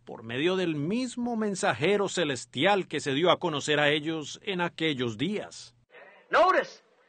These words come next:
Speaker 2: the same pillar of fire that sent Moses,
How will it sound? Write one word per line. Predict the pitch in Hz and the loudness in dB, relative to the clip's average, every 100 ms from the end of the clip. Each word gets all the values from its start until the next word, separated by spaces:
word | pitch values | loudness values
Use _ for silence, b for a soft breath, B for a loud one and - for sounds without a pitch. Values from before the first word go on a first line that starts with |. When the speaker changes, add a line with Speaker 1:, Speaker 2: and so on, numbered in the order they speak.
| _ - | _ -2
Speaker 2:
the | - | -2
same | - 269 302 302 | 0 0 0 -2
pillar | - 294 302 | 2 4 4
of | 294 | 4
fire | 302 294 214 156 - _ _ _ _ _ _ _ _ _ _ _ _ _ | 6 6 4 0 -10 _ _ _ _ _ _ _ _ _ _ _ _ _
that | 247 269 | -6 -6
sent | - 294 311 | -4 -4 0
Moses, | 277 311 277 175 175 - | 2 2 -2 -8 -12 -14